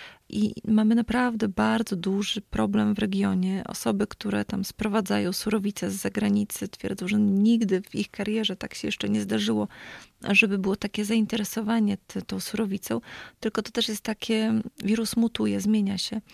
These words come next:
I to, co dzisiaj pomoże, niekoniecznie pomoże jutro. Mamy taką sytuację, że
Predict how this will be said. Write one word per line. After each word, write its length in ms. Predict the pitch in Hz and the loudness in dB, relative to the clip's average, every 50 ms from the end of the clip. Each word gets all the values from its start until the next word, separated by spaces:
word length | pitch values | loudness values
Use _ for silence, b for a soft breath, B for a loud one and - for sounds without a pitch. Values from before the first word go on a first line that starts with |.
| B B B B B B B _ | B B B B B B B _
I 100 | - 196 | -10 -10
to, 200 | - - - 214 | -6 -4 -4 -4
co 180 | 208 - 214 202 | -2 0 0 0
dzisiaj 320 | 202 208 214 - 240 233 | 2 0 0 2 0 0
pomoże, 500 | 226 - 220 214 214 214 214 208 208 233 | 0 2 2 2 4 4 2 2 2 2
niekoniecznie 560 | 233 233 226 - 226 220 214 214 - - 226 | 2 2 2 2 4 4 4 4 2 0 -2
pomoże 420 | 214 - 226 220 226 233 226 254 247 | -2 0 0 0 0 2 0 0 0
jutro. 420 | 233 226 226 - - - - - b b b b b b b _ _ | 0 0 -2 -4 -6 -8 -8 -8 b b b b b b b _ _
Mamy 320 | 202 202 208 208 208 214 | 2 2 4 4 2 2
taką 240 | 214 - 214 - 202 | 0 -2 -4 -4 -4
sytuację, 680 | 202 - - 202 - 214 214 240 233 - - 220 220 208 | -4 -4 -6 -6 -4 -2 -2 -2 -2 -2 -2 -2 0 0
że 320 | 202 208 - - 214 214 | 0 0 0 0 0 -2